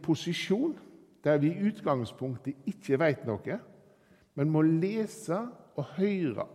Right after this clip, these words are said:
alt for første gang. Og på den måten så tar vi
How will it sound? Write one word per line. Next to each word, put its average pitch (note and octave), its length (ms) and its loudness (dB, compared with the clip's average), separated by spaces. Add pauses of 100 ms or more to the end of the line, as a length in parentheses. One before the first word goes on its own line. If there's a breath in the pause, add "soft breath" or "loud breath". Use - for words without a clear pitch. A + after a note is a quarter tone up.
(160)
alt - 420 -4 (160)
for A#2 160 -8
første F#2 320 -8
gang. - 80 -16 (1700 soft breath)
Og D3+ 80 0
på G#3 160 8
den A3 240 4
måten G3+ 460 0 (580 soft breath)
så - 240 -4
tar G#3+ 320 4
vi F3 80 -2